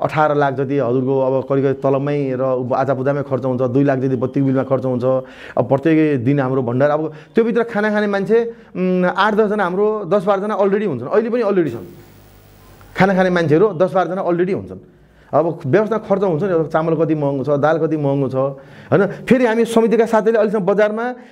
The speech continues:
उम्, होटलमा खाना खाएको हामीले बिल पेस गरेका छैनौँ। एक लिटर मैले यसमा पेट्रोल लिएको छैन, एक लिटर मैले यसमा पेट्रोल लिएको छैन। हेर्नुहोस्, म आठ वर्ष भयो,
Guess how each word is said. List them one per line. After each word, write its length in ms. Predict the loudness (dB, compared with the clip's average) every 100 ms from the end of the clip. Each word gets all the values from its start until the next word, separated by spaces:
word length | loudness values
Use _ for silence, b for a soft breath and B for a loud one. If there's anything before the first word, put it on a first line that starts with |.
| -8
उम्, 500 | -4 0 2 2 2
होटलमा 320 | 2 2 0
खाना 300 | -2 -2 -2
खाएको 320 | 2 2 2 -2 -4 B -2
हामीले 200 | 0 2
बिल 220 | 0 -2
पेस 120 | -2
गरेका 200 | 0 -2
छैनौँ। 220 | -4 -10 -12 B 0
एक 140 | 2
लिटर 180 | 4 2
मैले 220 | 2 2
यसमा 140 | 0 -2
पेट्रोल 320 | -2 -2 0
लिएको 200 | -2 -2
छैन, 180 | -8 -12 -18 -20 _ _ _ _ _ _ _ _ -20 -20 -6 2
एक 120 | 2
लिटर 200 | 4 4
मैले 180 | 4 2
यसमा 140 | 0
पेट्रोल 300 | 0 2 2
लिएको 200 | 2 0
छैन। 140 | 0 -2
हेर्नुहोस्, 280 | -4 -6 -12 -18 -20 _ b b b 2
म 40 |
आठ 280 | 2 2 2
वर्ष 200 | 0 0
भयो, 320 | 0 0 -4